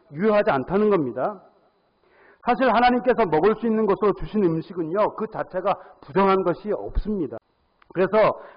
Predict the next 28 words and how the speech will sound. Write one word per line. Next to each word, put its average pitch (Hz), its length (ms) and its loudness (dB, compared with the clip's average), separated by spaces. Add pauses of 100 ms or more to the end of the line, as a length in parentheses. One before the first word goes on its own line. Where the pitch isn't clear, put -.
"감사하는 208 880 2
마음으로 160 480 2
받으면 160 520 0 (280)
버릴 170 280 -4
것이 - 240 -8
하나도 208 280 -2
없다." - 540 -2 (240)
디모데전서 165 920 -2
사 139 180 -4
장 185 220 -4 (180)
사 127 220 -8
절에 127 200 -8
그렇게 143 380 -8 (240)
말씀하고 120 520 -14
있습니다. 110 440 -20
감사함으로 202 640 -6
받으면 156 480 -10 (260)
버릴 123 200 -8
것이 127 200 -10
하나도 135 220 -16
없다. - 360 -20 (1300)
아울러 196 640 4
하나님께서 254 520 0
베드로에게 208 540 0
이런 196 220 0
환상을 226 500 -2
보여주신 185 480 -2
것은요, 147 640 -4